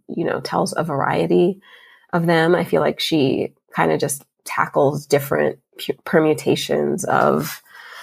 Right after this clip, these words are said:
you know, family troubles, like whether it's with adoption or, you know, in this case, an honor killing.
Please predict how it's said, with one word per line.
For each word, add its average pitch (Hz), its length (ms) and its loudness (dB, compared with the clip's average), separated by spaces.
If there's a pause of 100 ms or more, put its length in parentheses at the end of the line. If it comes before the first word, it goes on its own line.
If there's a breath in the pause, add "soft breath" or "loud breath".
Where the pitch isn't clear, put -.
(380 loud breath)
you 170 100 4
know, - 400 2
family 156 460 2
troubles, - 560 0
like - 460 -2
whether - 300 0
it's - 260 -2
with 143 200 0
adoption - 680 0
or, 151 680 -4
you 185 80 -2
know, 170 140 -2
in 175 180 0
this 180 180 0
case, - 520 -2 (220)
an 175 160 2
honor 156 280 -2
killing. 147 560 -2